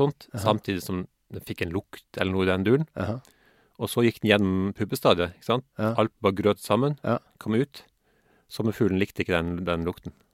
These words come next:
Speaker 2: Oi.
Speaker 1: Det er ganske sprøtt.
Speaker 2: Yes.
Speaker 1: Så den informasjonen ble overført gjennom det her, eh, grøten til den ferdige sommerfuglen, da.
Speaker 2: Ja.
Speaker 1: Det er sprøtt. Men uansett, eh, de er nymf-, ja, så de går bare gjennom, de vokser bare videre.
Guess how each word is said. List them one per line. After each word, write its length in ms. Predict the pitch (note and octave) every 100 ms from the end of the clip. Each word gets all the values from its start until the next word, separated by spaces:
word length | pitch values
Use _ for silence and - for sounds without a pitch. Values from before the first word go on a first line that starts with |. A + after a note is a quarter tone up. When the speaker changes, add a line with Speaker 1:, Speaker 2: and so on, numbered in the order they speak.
| _ _ _ _ _ -
Speaker 2:
Oi. 140 | D#3+ D3+ _ _ _ -
Speaker 1:
Det 120 | A#2
er 40 |
ganske 180 | F2+ -
sprøtt. 260 | - F2+ - _ _ _ -
Speaker 2:
Yes. 340 | A2 - - -
Speaker 1:
Så 100 | -
den 140 | A#2
informasjonen 560 | A2+ - G#2 - B2 G#2+
ble 80 | F#2+
overført 480 | G2+ A#2+ - F2+ -
gjennom 280 | - G2+ G2+
det 60 | F2
her, 100 | F2+
eh, 640 | F2+ F2 F2 F2 F2+ F2+ G2+ A2
grøten 640 | G2 G2+ A2 A2+ - F2+ D#2+
til 180 | - F#2+
den 80 | E2+
ferdige 540 | - F#2+ F#2 E2 F2
sommerfuglen, 460 | E2 F#2+ G2 E2+ E2 - -
da. 160 | D3+ G#2+ -
Speaker 2:
Ja. 100 | D#3+ - - - - - - -
Speaker 1:
Det 80 | -
er 40 | -
sprøtt. 260 | - - - - - - -
Men 100 | C3
uansett, 340 | C3 A#2+ - B2+
eh, 140 | B2+
de 120 | B2+
er 40 | C3+
nymf-, 280 | B2 B2+ C3
ja, 80 | A#2
så 140 | -
de 100 | B2+
går 220 | C3 A#2 G2+
bare 140 | G#2+
gjennom, 320 | G#2 G#2+ G2+
de 80 | G2+
vokser 400 | G#2 C3 - -
bare 220 | F2 F2 F2
videre. 380 | G#2+ A2 F2+